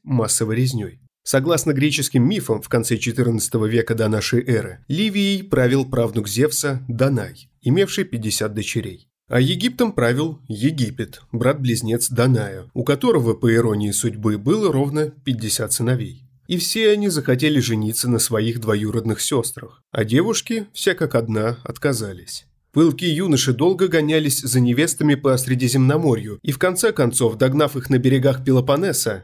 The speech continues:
и перебив их защитников, принудили Данаид к браку. Брак этот был вполне законным и, по свидетельству Аполлодора, даже сопровождался свадебным пиром.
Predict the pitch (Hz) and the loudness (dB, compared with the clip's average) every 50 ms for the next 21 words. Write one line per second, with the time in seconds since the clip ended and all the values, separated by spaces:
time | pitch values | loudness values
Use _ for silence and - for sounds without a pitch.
0 | - - 131 127 139 127 131 131 131 135 123 - - - - 113 - - 127 127 | -2 -2 0 2 4 4 4 4 4 2 0 0 0 -2 -4 -2 0 0 0 0
1 | 127 - - 139 - - 110 95 - 101 - - - _ - 123 123 120 123 123 | 0 0 -2 -4 -6 -6 -8 -8 -8 -10 -14 -14 -12 _ -2 2 4 4 4 4
2 | 120 165 208 208 202 175 131 139 127 117 110 110 120 139 139 - - - 127 127 | 2 0 0 0 0 2 2 2 2 2 2 2 0 -2 -4 -6 -12 -8 -4 -2
3 | 131 131 - 175 135 104 - - - - - - _ _ _ _ _ _ - 117 | 0 2 2 2 0 0 -4 -10 -16 -18 -18 -20 _ _ _ _ _ _ -4 0
4 | 113 143 202 208 208 214 - - 180 160 147 180 170 - - 135 127 120 120 113 | 2 2 2 2 0 0 0 0 0 2 4 2 2 2 2 0 2 2 2 2
5 | 104 110 110 107 - 160 180 190 190 196 196 190 170 - 151 185 196 - 220 - | 0 0 -2 -2 0 0 0 2 2 2 0 0 0 -2 -4 -4 -2 -2 -2 -2
6 | 196 190 202 175 196 202 196 190 185 - - 185 175 175 175 - 135 131 131 139 | -2 -4 -2 0 0 0 0 -2 -4 -4 0 2 4 4 4 4 2 0 2 2
7 | 139 139 135 127 135 131 127 127 120 104 - - 117 107 113 127 139 180 185 - | 4 4 4 4 4 4 4 4 2 0 -4 -8 -4 0 0 2 2 2 0 -2
8 | - - - 135 127 123 120 117 113 113 110 117 120 - 151 131 - 120 113 110 | -2 -2 0 2 2 2 2 2 2 2 2 2 2 0 -2 -2 -2 -2 -2 -2
9 | 107 110 107 110 117 120 127 135 127 110 101 98 92 85 - | -2 0 0 2 2 2 0 -2 -4 -4 -4 -8 -12 -16 -20